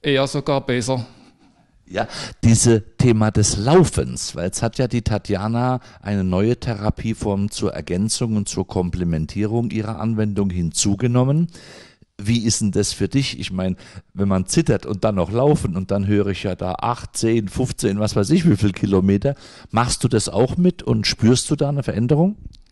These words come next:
Speaker 1: Ich möchte das auf jeden Fall mitmachen. Und wir haben ja gestern das erste Mal trainiert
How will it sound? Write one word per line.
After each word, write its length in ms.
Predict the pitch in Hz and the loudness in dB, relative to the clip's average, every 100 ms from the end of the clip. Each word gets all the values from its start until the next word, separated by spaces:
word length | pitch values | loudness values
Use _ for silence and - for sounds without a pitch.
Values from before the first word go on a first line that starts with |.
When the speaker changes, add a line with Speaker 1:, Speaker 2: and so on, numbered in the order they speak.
| _ _ | _ _
Speaker 1:
Ich 140 | - - | -10 0
möchte 300 | 131 117 151 | 0 2 0
das 200 | 147 123 | 0 0
auf 100 | 147 | 0
jeden 220 | 139 123 | 0 -2
Fall 200 | - 131 | 0 0
mitmachen. 680 | 135 131 151 160 165 190 170 - - _ _ _ - | 2 0 0 0 0 -2 -4 -12 -20 _ _ _ -10
Und 200 | 156 147 | -2 0
wir 120 | 131 | 2
haben 160 | 120 127 | 0 0
ja 120 | 127 | -2
gestern 420 | 127 127 123 143 | -2 -4 -4 -6
das 100 | 139 | -6
erste 380 | 131 143 123 - | -4 -4 -4 -4
Mal 340 | 135 135 131 113 | -2 0 -2 -4
trainiert 720 | - 123 117 139 170 - | -6 -2 0 2 0 -4